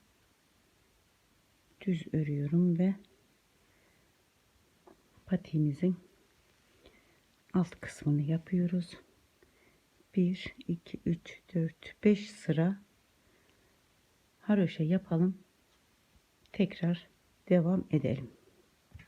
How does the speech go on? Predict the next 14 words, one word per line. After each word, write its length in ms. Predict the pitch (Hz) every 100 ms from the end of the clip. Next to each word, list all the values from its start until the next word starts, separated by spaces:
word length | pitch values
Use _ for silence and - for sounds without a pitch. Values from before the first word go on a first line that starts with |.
| _ _ - - - - - - _ _ _ _ _ _ _ _ _ _ _ _ _ _ _ _ _ - _ _ _ _ _ _ _ _ - - _ -
Evet, 200 | 214 156 -
ben 220 | 190 196 202 - _ _ _ _ _ _ _ _ _ _ _ _
beş 280 | 220 214 -
sıra 460 | - - 170 175 190 - _ _ _ _ _ _
haroşamı 560 | _ 180 147 - 143 175 - _ _
bu 60 | -
şekilde 560 | - 135 - 143 170 170 _ _ _ _ _ _ _
tamamladım. 720 | - 151 147 135 139 135 165 156
Bir, 280 | 143 156 -
iki, 320 | 147 - - -
üç, 340 | 156 - - - -
dört, 320 | 175 - - 202 _
beş 320 | 180 143 - -
ve 160 | 175